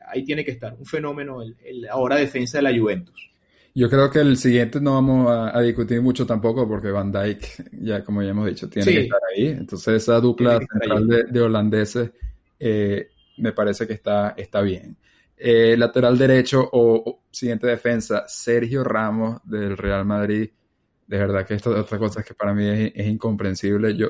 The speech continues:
Speaker 2: yo no entiendo cuál es el mensaje de la, de la fifa o quién eligió esto y, y cómo alguien no le puede sentar y decir como que, "Mira, ¿estás seguro que, que,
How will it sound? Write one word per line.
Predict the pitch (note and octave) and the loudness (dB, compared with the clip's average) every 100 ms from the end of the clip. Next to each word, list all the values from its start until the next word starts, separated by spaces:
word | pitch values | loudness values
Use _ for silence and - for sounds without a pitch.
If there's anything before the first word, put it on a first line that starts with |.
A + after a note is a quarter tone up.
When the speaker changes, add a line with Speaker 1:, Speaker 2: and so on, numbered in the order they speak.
| - | 0
Speaker 2:
yo | A2+ | 2
no | A#2 | 4
entiendo | A#2+ A#2 B2 A#2+ A#2+ A#2+ - _ _ _ _ | 4 4 4 4 4 2 0 _ _ _ _
cuál | - A2+ | 0 4
es | A#2+ | 4
el | C3 | 4
mensaje | A#2 G#2+ G#2+ G#2 A#2+ | 4 2 2 2 4
de | A#2 A2+ | 4 4
la, | G#2 G#2 G2+ | 4 2 0
de | A2 | 0
la | G#2 | -2
fifa | G2+ B2 A#2+ | 0 0 0
o | G2+ | -4
quién | - G#2 G#2 A2 A2+ | -4 -2 -2 -4 -4
eligió | A#2 G#2+ G2+ G#2+ | -2 -2 -2 0
esto | A2 G#2+ - A#2 | 0 -2 -4 -4
y, | G#2 - | -4 -4
y | G#2 | -6
cómo | A2 A2 | -4 -2
alguien | A2+ A2+ | 0 2
no | A2+ | 2
le | A2 | 0
puede | - A2 | -2 -2
sentar | G#2 G2+ | -2 0
y | G#2+ | 0
decir | G#2 G#2 | -2 -4
como | A2 | -4
que, | G#2+ | -2
"Mira, | A2 | -4
¿estás | G2+ G#2 | -4 -4
seguro | B2 B2+ A#2+ | -2 -2 0
que, | A2+ - | -2 -4
que, | - A2 G#2+ | -6 -6 -6